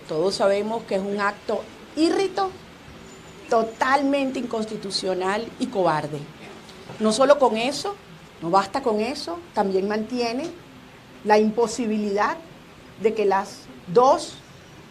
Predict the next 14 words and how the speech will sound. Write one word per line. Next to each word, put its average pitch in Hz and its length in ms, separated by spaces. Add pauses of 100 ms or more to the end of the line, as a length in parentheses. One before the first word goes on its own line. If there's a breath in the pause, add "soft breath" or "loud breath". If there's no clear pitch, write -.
únicas 285 720 (320)
tarjetas 269 880
de 202 80
la 190 100
Unidad 185 340
Democrática 220 800 (360)
que 185 100
me 165 100
apoyan, 294 680 (1040)
que 180 80
iban 196 160
a, 196 200 (600)
quieren 277 320
postularme 196 720